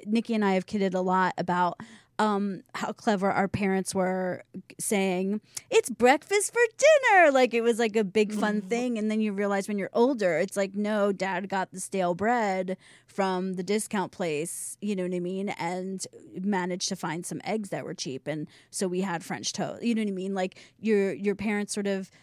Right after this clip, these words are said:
Speaker 1: find these ways to make food insecurity sort of fun. And so then there's such a familial attachment to that too. You know, a lot of my struggle when I was in program, um,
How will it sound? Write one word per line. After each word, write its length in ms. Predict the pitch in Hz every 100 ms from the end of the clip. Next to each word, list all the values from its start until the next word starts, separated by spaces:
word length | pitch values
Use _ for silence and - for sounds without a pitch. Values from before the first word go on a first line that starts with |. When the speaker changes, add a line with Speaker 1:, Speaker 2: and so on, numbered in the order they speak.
| _
Speaker 1:
find 380 | - 214 214 220
these 200 | 202 190
ways 380 | 196 208 202 185
to 160 | - 202
make 280 | 185 185
food 280 | - 196 190
insecurity 840 | 190 185 190 - 196 190 185 185
sort 260 | 185 196 185
of 100 | 175
fun. 520 | - 339 262 190 196 - - _ -
And 140 | 240
so 100 | 254
then 200 | 226 247
there's 180 | 254 254
such 200 | 247 233
a 40 |
familial 880 | 226 220 226 220 226 247 226 214 190 -
attachment 760 | 190 - 226 330 466 214 185
to 80 | -
that 180 | 175 151
too. 260 | - 262 311
You 100 | 196
know, 180 | 202 - -
a 80 |
lot 260 | 214 220 302
of 180 | 285 262
my 100 | 202
struggle 680 | - - 196 202 190 185 - - _
when 160 | 202 214
I 100 | 190
was 440 | 180 202 269 254 -
in 240 | 190 185
program, 640 | - 196 220 185 180 180 -
um, 460 | 185 190 185 180